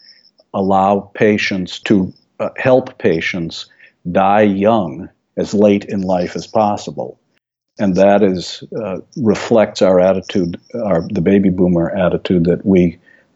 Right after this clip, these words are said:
uh, will live long, long, long, vigorous lives, and we will be vigorous right up to the end,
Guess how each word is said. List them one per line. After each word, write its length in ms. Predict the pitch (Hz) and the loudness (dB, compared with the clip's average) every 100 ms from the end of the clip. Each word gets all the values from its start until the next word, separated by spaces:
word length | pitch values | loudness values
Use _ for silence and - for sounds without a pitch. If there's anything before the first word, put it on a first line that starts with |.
| - | -4
uh, 220 | 98 90 | 2 2
will 380 | 85 110 98 92 | 2 2 4 4
live 180 | 98 87 | 4 2
long, 400 | 90 92 92 90 | 2 4 4 2
long, 320 | 90 90 87 | 2 0 0
long, 340 | 87 87 87 82 | 0 0 0 0
vigorous 460 | 90 90 80 - - 113 | 0 2 0 -4 -10 -10
lives, 520 | 113 98 90 90 87 | -2 2 4 2 0
and 120 | 87 | -2
we 120 | 87 | 0
will 180 | 85 85 | 0 0
be 140 | 85 | -2
vigorous 500 | 85 90 85 85 78 | 0 0 2 0 0
right 180 | 85 82 | 0 2
up 180 | 80 - | 2 0
to 80 | 69 | -2
the 180 | 78 82 | 0 2
end, 300 | 87 78 | 2 0